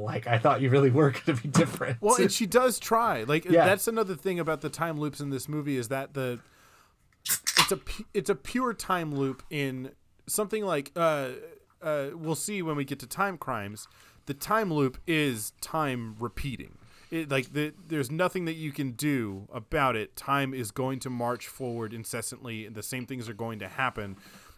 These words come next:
Speaker 2: And the way that Time Crimes handles it is just by very meticulously stacking its story so that those story beats make sense. And we'll get to Time Crimes in depth here momentarily. But in this one, she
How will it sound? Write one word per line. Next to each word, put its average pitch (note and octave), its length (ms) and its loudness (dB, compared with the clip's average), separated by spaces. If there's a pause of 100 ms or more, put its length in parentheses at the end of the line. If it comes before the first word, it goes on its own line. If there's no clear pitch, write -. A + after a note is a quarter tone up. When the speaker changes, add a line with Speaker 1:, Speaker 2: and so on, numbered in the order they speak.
(120)
Speaker 2:
And C#3 200 -2
the B2+ 80 -2
way C3+ 200 2
that B2+ 260 -6
Time C3+ 220 -2
Crimes B2+ 300 -4
handles A#2 360 -4
it A2 120 -4
is A2+ 140 -10
just - 140 -12
by G#2+ 160 -4
very G#2 260 -4
meticulously G#2 720 -8
stacking G2 560 -8
its G2+ 160 -12
story F#2+ 520 -6 (220)
so - 180 -2
that A#2 300 -6
those A2+ 160 -4
story A2+ 240 -4
beats G2 300 -8
make F#2 180 -10
sense. - 360 -8
And B2 180 -6
we'll C3 200 0
get G#2+ 220 -6
to G#2+ 80 -14
Time G2 240 -8
Crimes F#2 300 -10
in F2+ 140 -12
depth F2+ 240 -12
here F2 320 -12
momentarily. F#2+ 720 -4 (400)
But F3 200 2
in D3+ 140 2
this A#3+ 240 2
one, G#2+ 320 -2 (1040)
she G3+ 460 0